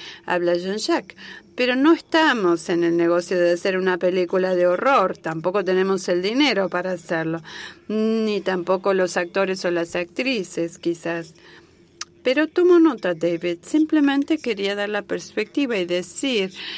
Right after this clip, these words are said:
que para los fines de este trabajo, en este grupo de trabajo de desafíos futuros, es un único elemento. Podemos hacer una lista,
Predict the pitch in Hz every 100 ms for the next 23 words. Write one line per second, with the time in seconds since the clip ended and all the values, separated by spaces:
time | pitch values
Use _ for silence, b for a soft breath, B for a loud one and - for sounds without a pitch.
0 | B - - 208 196 190 185 190 196 277
1 | 277 277 233 202 302 - 185 165 165 165
2 | 170 160 - 170 165 B B B - 180
3 | 190 214 - 226 240 262 254 202 190 190
4 | 190 190 185 175 170 185 180 - 240 226
5 | - 190 190 185 180 190 262 269 294 285
6 | 311 269 180 185 180 175 165 165 160 160
7 | 160 160 B B B - 175 165 165 175
8 | 165 175 165 165 170 220 277 277 - 269
9 | 277